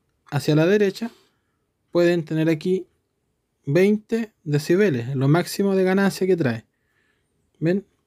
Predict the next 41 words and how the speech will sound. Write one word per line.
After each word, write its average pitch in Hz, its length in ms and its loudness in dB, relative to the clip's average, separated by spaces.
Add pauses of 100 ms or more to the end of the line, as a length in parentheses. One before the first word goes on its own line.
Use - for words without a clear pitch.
(120)
Para 147 340 -2 (360)
U 160 140 2
H 175 300 2
F 233 240 -4
sirve 190 260 2
para 170 160 0
la 160 60 2
televisión 151 400 0
digital 170 400 0 (1120)
también. 143 440 0 (100)
Y 165 200 2
el 185 140 0
V 170 140 2
H 170 240 -2
F 202 140 0
es 208 60 -2
para 190 300 -2
análogo. 127 420 0 (120)
También 139 340 0
de 120 100 -4
cinco 208 360 0
a 196 40 2
veinte 208 300 2
ustedes 160 320 -2
tienen 151 220 2
regulándolo 196 760 2 (800)
hasta 156 300 -2
que 202 340 0 (1040)
le 143 140 -6
quede 160 260 2
la 151 140 0
señal 156 420 0 (140)
excelente. 180 760 -2 (760)
Eso 151 200 -6
es 175 60 2
lo 160 120 2
que 151 160 2
este 151 280 -2
gran 170 220 0
amplificador 156 600 -2
trae. 214 360 -2